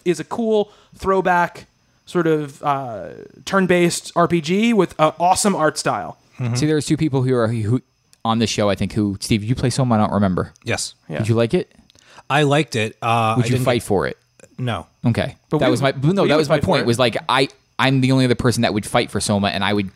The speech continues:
Speaker 3: rather give that up than give up Arkham Knight.
Speaker 1: Okay.
Speaker 3: I love Arkham Knight.
Speaker 1: Apparently. <laughs>
Speaker 3: I didn't fight for it hard enough on the game,
Speaker 1: <laughs>
Speaker 3: on the stupid Game of the Year show,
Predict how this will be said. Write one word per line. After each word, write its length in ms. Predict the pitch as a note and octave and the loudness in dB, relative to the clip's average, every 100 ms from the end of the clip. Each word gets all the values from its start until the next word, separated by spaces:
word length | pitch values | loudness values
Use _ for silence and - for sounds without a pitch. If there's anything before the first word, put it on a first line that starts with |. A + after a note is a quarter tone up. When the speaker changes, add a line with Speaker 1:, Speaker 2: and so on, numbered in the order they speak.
| _ - - A2 A2 A#2 | _ -20 -10 -10 -8 -4
Speaker 3:
rather 340 | A#2+ A#2 A#2 | 0 2 2
give 180 | A2+ A2 | 0 0
that 220 | G#2 G2 | 0 0
up 100 | G2 | 0
than 100 | - F#2+ | -2 -2
give 120 | F#2+ | -2
up 120 | - | -2
Arkham 260 | E2+ - F2+ | -6 -6 -8
Knight. 180 | D2+ - _ _ _ _ - | -8 -12 _ _ _ _ -14
Speaker 1:
Okay. 240 | E3+ - G#3+ | -12 -10 -4
Speaker 3:
I 140 | G#2 G#2 | -2 0
love 380 | G2 G2+ G2+ | 0 0 2
Arkham 300 | F#2+ E2+ F2+ | 2 0 -2
Knight. 200 | F2 E2 D#3+ | -6 -4 -4
Speaker 1:
Apparently. 560 | - A3+ E4+ A3 F#3+ C6+ C6+ | -2 0 0 0 -2 -4 -6
<laughs> 240 | C6+ C6+ - | -6 -8 -2
Speaker 3:
I 80 | C#3 | 0
didn't 160 | E3 | 0
fight 280 | - D#3 D#3 | -2 -2 -2
for 220 | - C#3+ | -2 -2
it 60 | - | 0
hard 180 | C3 C3 | 0 2
enough 220 | B2+ A#2+ | 0 0
on 100 | A#2+ | 0
the 60 | |
game, 320 | A2 A2+ A2+ A2 | 0 2 0 0
Speaker 1:
<laughs> 40 | |
Speaker 3:
on 360 | A#2 A2+ A2 - | 2 2 2 0
the 160 | A#2+ G#2+ | -2 -2
stupid 260 | - A#2 G#2+ | 0 -2 0
Game 220 | A#2+ A2+ | 0 2
of 60 | G#2+ | 2
the 40 | |
Year 160 | G#2+ G#2 | 2 2
show, 380 | - C2 F#2 | -2 -4 -4